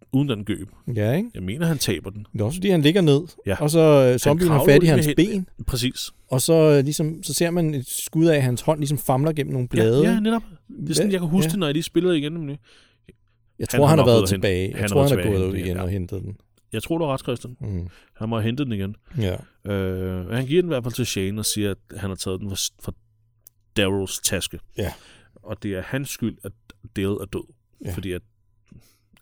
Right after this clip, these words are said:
Speaker 1: alt det her med zombien har formået ikke at skyde den, men hjalp den faktisk til at slippe fri.
Speaker 2: Ja. Der, der er Shane meget rar. Han siger jo, "Det er ikke din skyld.
Speaker 1: Ja.
Speaker 2: Og du skal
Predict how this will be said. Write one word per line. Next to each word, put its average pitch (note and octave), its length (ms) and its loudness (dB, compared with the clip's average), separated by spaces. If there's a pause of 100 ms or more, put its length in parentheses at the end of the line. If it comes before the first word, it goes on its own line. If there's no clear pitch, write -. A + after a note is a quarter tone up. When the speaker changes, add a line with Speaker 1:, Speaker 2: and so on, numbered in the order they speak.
Speaker 1:
alt F#2 140 -12
det F#2 60 -8
her E2+ 60 -6
med F2 80 -12
zombien B2 440 -6
har G#2+ 80 -8
formået G2+ 380 -8
ikke F#2 100 -16
at F#2+ 60 -14
skyde F3+ 280 -6
den, F#3+ 120 -12
men D3+ 160 -12 (640)
hjalp A2+ 260 -8
den B2+ 80 -10
faktisk - 400 -8
til - 100 -6
at - 100 -10
slippe G2+ 220 -6
fri. - 200 -6 (340)
Speaker 2:
Ja. - 40 -10 (440)
Der, D3 160 -2
der D3+ 120 -4
er D3 60 2
Shane C3 260 0
meget A2 200 2
rar. F#2 280 -4
Han F#2+ 160 -6
siger G#2+ 260 -2
jo, G2 140 -2 (300)
"Det A#2+ 220 -4
er G#2+ 40 -2
ikke G#2+ 280 -4
din - 160 -8
skyld. - 260 -10 (100)
Speaker 1:
Ja. - 60 -10 (320)
Speaker 2:
Og - 140 -10
du A2+ 80 -6
skal G#2+ 300 -4